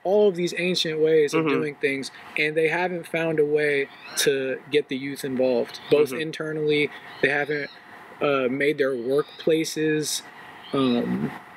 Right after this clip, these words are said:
Speaker 1: like, enticing to youth culture. They
Speaker 2: Mm-hmm.
Speaker 1: haven't structured their,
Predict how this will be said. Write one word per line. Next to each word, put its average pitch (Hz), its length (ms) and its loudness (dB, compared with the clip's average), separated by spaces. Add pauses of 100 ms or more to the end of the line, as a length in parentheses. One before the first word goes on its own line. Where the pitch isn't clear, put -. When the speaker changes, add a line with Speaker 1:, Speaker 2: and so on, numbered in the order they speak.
(640)
Speaker 1:
like, 127 360 0
enticing 151 640 -2
to 180 100 -4
youth 170 280 -2
culture. 165 440 2
They 143 80 0
Speaker 2:
Mm-hmm. 131 100 0
Speaker 1:
haven't 135 200 -2
structured 139 640 0
their, 127 400 0